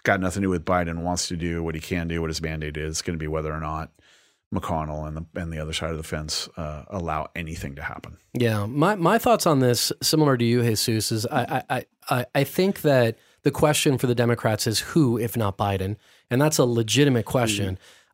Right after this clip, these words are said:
Speaker 2: I don't think that he wants another term.
Speaker 1: I don't think so either.
Speaker 2: I, I, I don't think he's equipped for it. I, I, th-, you know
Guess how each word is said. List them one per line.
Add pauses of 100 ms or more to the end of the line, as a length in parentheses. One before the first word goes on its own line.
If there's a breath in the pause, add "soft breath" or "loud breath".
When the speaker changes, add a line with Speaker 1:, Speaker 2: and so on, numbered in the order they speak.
(100)
Speaker 2:
I
don't
think
that
he
wants (400)
another
term.
Speaker 1:
I
don't
think
so
either.
Speaker 2:
I,
I,
I
don't
think
he's
equipped
for
it.
I,
I,
th-,
you
know